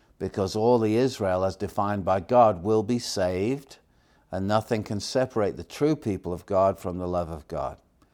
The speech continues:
Something that's made clear in Romans eight. Nothing can separate us from the love of God in Christ Jesus our Lord.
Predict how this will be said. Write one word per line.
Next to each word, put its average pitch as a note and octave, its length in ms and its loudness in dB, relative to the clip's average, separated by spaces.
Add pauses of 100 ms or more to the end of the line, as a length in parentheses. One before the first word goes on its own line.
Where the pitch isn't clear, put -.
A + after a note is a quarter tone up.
(300)
Something F#2+ 520 -6
that's A2 340 -4
made G#2+ 240 -2
clear D#3+ 380 0
in G2+ 120 -2
Romans E2+ 400 -4
eight. D#2+ 340 -6
Nothing G#2+ 560 -2
can E2 180 -8
separate D#2+ 600 -6
us - 320 -10 (720)
from F2+ 220 -6
the E2 100 -4
love E2+ 240 -2
of D#2 180 -10
God C#2+ 380 -4 (320)
in F2 120 -12
Christ D#2+ 440 -4
Jesus D#2+ 640 -10 (300)
our D#2 200 -6
Lord. D2 340 -10